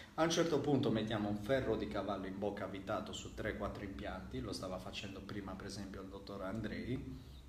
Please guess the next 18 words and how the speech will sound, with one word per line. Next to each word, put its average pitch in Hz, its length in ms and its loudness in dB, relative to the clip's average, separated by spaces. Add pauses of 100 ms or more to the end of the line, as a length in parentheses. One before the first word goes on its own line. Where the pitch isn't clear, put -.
(120)
su - 180 -8
un 101 80 -2
paziente, 104 720 -2 (580)
e 202 100 0
iniziamo 160 480 6
a 127 60 8
vedere 165 800 4 (500)
come 139 320 6
queste 123 300 4
due 139 140 8
placche 123 320 4
in 143 100 4
resina 123 640 4
si - 200 -4
posizionano 107 680 0
tra 104 180 -4
di 98 140 -4
loro. 92 280 -10